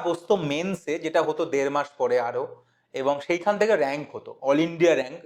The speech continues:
সেখান থেকে তৈরি হতো। তো এই পরীক্ষাটা ছিল আমার উচ্চ মাধ্যমিকের পরের দিন, ফার্স্ট এপ্রিল। এবার যেহেতু এটা এলিমিনেশন টেস্ট ছিল না, তাই এটা নিয়ে না খুব একটা চাপ নিচ্ছিলাম না আমি, কারণ আমি জানতাম যে ঠিক আছে,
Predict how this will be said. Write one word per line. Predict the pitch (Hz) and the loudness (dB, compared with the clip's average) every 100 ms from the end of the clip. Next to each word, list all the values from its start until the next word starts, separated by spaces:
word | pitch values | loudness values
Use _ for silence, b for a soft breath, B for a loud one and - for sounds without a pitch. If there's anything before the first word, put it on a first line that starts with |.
| 123 | -10
সেখান | 127 117 127 | -10 -6 -8
থেকে | 123 | -8
তৈরি | 117 113 110 | -10 -16 -18
হতো। | 110 _ _ _ b b b b b | -20 _ _ _ b b b b b
তো | 160 - - _ | 0 0 -6 _
এই | 180 175 | 0 4
পরীক্ষাটা | 202 196 - 208 208 | 2 2 2 2 2
ছিল | 196 196 | 2 2
আমার | 202 165 | 2 0
উচ্চ | 165 | 0
মাধ্যমিকের | 165 160 151 170 170 226 - | -2 -2 -4 -4 -2 -2 2
পরের | 127 123 110 104 | 2 2 -2 -12
দিন, | 110 - _ _ _ _ _ _ | -14 -16 _ _ _ _ _ _
ফার্স্ট | 151 147 - | 2 4 -2
এপ্রিল। | 117 - 107 - _ _ _ _ _ _ | -6 -8 -20 -20 _ _ _ _ _ _
এবার | 202 233 165 | 6 6 6
যেহেতু | 170 202 254 | 4 4 4
এটা | 254 220 185 | 2 0 0
এলিমিনেশন | 196 240 254 254 247 247 220 | 0 2 2 2 0 -2 0
টেস্ট | 220 185 - | 0 0 -4
ছিল | 151 131 131 | -8 -6 -4
না, | 196 | -4
তাই | 208 208 170 | -6 -8 -4
এটা | 208 | -4
নিয়ে | 208 226 | -2 -4
না | 240 - | -4 -4
খুব | 165 | 0
একটা | 180 190 - | 0 0 0
চাপ | 143 135 | 0 0
নিচ্ছিলাম | 135 120 - 120 107 | -10 -16 -12 -10 -10
না | 107 | -14
আমি, | 104 _ _ _ _ _ | -18 _ _ _ _ _
কারণ | 247 269 | 2 2
আমি | 269 | 4
জানতাম | 254 254 269 269 | 2 2 0 0
যে | 277 285 277 - _ _ _ _ _ 233 | 0 -2 -2 -12 _ _ _ _ _ 0
ঠিক | 214 | 4
আছে, | 156 - | 2 0